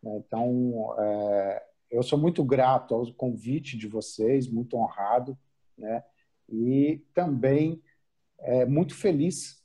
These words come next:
né, por estar participando aí desse projeto de vocês, a Apostila de Cinema. Vocês estão realmente de parabéns,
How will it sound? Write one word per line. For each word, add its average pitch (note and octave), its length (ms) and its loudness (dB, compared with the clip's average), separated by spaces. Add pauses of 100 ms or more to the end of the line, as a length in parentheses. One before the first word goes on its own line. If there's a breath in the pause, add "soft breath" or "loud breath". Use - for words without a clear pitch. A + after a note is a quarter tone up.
(440)
né, C#3+ 160 -4
por C#3+ 140 -4
estar C3+ 140 0
participando B2+ 800 -2
aí A#2+ 100 2
desse A#2+ 260 -4
projeto A#2 420 0
de A#2 120 -10
vocês, A#2 400 -2
a - 20 -2
Apostila A#2 480 -6
de - 80 -14
Cinema. G#2+ 380 -10
Vocês - 160 -20
estão B2 300 -6
realmente B2 540 -2
de A2 140 -10
parabéns, A2+ 800 -2